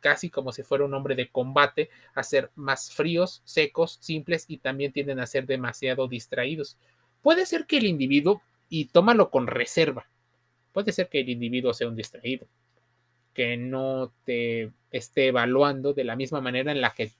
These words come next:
a ti te gustaría. Pero no te retes a demostrarle que tú eres la persona correcta, la persona ideal, porque eso trae graves consecuencias a la forma de relacionarnos. Muchas mujeres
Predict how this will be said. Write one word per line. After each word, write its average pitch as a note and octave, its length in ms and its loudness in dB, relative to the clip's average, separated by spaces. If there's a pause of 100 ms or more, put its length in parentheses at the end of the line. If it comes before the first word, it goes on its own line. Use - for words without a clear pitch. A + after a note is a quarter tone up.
(140)
a B2+ 100 -6
ti C3 120 -10
te B2 100 -4
gustaría. - 460 -10 (140)
Pero F#3 160 -2
no A3+ 180 0
te F#3+ 140 0
retes F3 680 -2 (760)
a C#3 140 2
demostrarle D#3 760 0
que - 240 -6
tú G3 300 -2
eres E3 240 -8
la C#3 120 -8
persona B2+ 460 -10
correcta, B2 520 -6
la A#2 160 -8
persona C3+ 380 -6
ideal, B2+ 560 2 (600)
porque - 280 -6
eso F3 280 -4 (500)
trae C#3+ 300 -2 (140)
graves D3 380 -2
consecuencias C3 640 -12
a C3 60 -10
la B2 120 -18
forma B2+ 340 -6
de B2 120 -4
relacionarnos. A#2+ 800 -10 (1300)
Muchas D4 260 2
mujeres G3+ 440 2